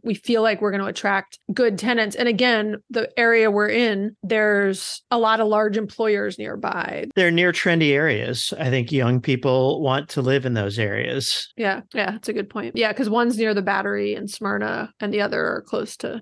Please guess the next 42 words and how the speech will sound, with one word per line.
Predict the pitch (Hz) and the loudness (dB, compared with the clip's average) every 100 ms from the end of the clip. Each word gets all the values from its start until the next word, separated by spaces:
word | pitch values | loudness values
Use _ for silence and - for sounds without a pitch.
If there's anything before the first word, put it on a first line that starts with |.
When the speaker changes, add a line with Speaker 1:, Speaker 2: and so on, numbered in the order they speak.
| - | -10
Speaker 1:
downtown | - 202 - - | -10 -8 -10 -10
Decatur. | 220 196 - 214 - | -8 -6 -6 -8 -4
Okay, | 285 196 - | -2 -2 -6
so | - 294 254 - - | -2 2 2 0 -2
obviously | 269 277 320 285 269 240 214 | -2 2 0 2 2 2 0
we | 247 | -2
talked | 240 226 | 0 0
about | 220 185 | 0 0
financials. | 220 233 233 254 226 202 | 0 0 0 0 0 0
It's | 190 | -6
great | - - 220 220 - | -12 -4 0 0 0
if | 208 | -4
you | 214 208 | -4 -2
can | 208 | -2
get | 208 | 0
a | |
low | - 233 240 | 0 0 0
interest | 285 247 - | 0 -2 0
rate. | 226 214 | 2 2
We | 220 214 | 2 0
were | 202 | 0
very | 202 208 208 | 2 2 2
lucky | 208 202 226 214 | 2 0 0 0
on | 208 196 202 196 | 0 -2 -2 -2
the | 202 | -4
two | - 226 | -2 0
of | 196 | 0
those | 208 208 202 | 0 0 0
properties | 233 220 233 240 226 | -2 -2 -2 -4 -4
in | - 220 214 | -2 0 2
that | 202 214 | 2 0
we | 220 | -2
bought | 185 202 208 - | -2 -2 -2 0
them | 208 202 202 202 - _ - | -2 0 -2 -6 -10 _ -6
during | 175 233 240 240 | 0 2 4 4
a | 233 | 2
time | 202 226 214 | 0 0 2
when | 214 196 | 0 2
rates | 208 208 - | 2 0 -2
were | 214 214 | -4 -4
in | 214 208 | -2 0
the | 208 208 208 208 | 0 0 -2 -4